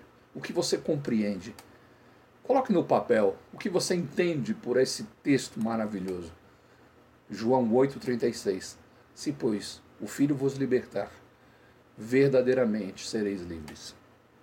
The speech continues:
Um novo companheiro. Há uma promessa que Deus faz ao seu povo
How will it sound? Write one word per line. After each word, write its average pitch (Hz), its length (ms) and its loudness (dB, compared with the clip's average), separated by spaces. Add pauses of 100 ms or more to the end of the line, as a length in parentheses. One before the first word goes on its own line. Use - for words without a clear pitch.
(1000)
Um 202 140 4
novo 202 260 6
companheiro. 139 600 2 (1900)
Há 190 100 4
uma - 160 6
promessa 120 640 2
que - 140 -4
Deus 131 300 4
faz 156 360 4
ao 92 80 -4
seu 113 200 -4
povo 110 360 -4